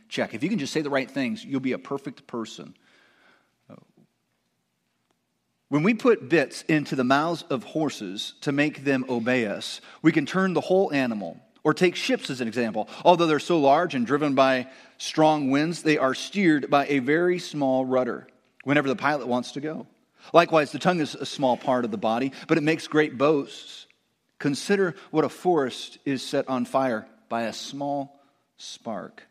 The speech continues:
The tongue is also a fire, a world of evil among the parts of the body. It corrupts the whole body, sets the whole course of one's life on fire,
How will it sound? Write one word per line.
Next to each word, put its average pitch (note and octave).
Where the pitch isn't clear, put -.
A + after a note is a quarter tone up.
The -
tongue D#3
is A#2
also C3
a A2+
fire, F#2+
a C3
world B2
of A#2
evil C3
among A#2+
the G#2
parts C3+
of A2+
the G2+
body. G#2+
It D#3
corrupts B2+
the A#2+
whole D#3
body, A2
sets -
the C3
whole F3+
course C3+
of B2
one's B2
life A#2+
on A#2
fire, A2+